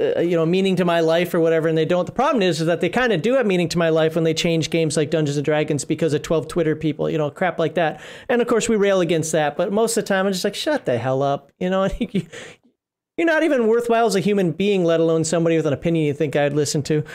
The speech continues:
So, I, you know, we stay off it. The flip side of that is we don't get to see good people. An example of a good person is, uh, that I've been watching a bunch recently is Aaron the Pedantic.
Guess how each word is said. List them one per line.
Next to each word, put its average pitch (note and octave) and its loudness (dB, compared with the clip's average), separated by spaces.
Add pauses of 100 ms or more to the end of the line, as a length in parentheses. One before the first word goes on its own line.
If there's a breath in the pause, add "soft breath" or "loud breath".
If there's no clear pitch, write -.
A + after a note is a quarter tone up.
So, A3+ 2
I, E3+ 0
you - 2
know, G#3+ 2
we G3+ 2
stay G#3+ -2
off A3 0
it. D#3+ -4 (420)
The A3+ -2
flip - -2
side G3 2
of E3 2
that E3 2
is G3+ -2 (400)
we G#3+ 2
don't G#3 0
get F#3+ -4
to G3+ -4
see A3 -2
good B3 -2
people. - -4 (920)
An E3 0
example F3 0
of D#3+ 0
a E3 2
good D#3+ -2
person D#3+ 0
is, F3 0
uh, E3 2
that D#3+ 2
I've D#3+ 2
been E3+ 0
watching E3 0
a E3 0
bunch E3 -2
recently G3+ 0
is G3+ 0
Aaron G3+ 0
the G#3+ 0
Pedantic. C4+ -4